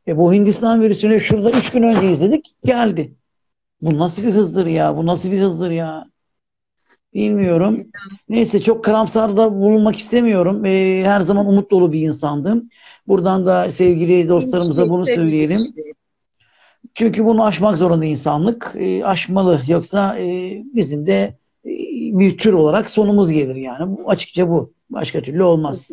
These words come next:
Speaker 2: Yani tabii ki dönem dönem bütün dünyada hakikaten çok büyük, e, bunun gibi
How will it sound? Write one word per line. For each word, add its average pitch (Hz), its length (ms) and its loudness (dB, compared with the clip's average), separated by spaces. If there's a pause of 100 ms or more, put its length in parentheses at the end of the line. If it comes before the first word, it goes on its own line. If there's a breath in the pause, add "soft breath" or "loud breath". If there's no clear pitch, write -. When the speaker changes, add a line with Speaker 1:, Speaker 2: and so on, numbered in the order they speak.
(160)
Speaker 2:
Yani 226 380 -6
tabii 269 280 -4
ki 202 140 -12
dönem 233 380 0
dönem 220 300 -4
bütün 196 460 -14
dünyada 233 460 0
hakikaten 226 540 -6
çok 196 320 -12
büyük, 196 280 -12
e, 160 720 -6
bunun 185 460 -10
gibi 180 320 -8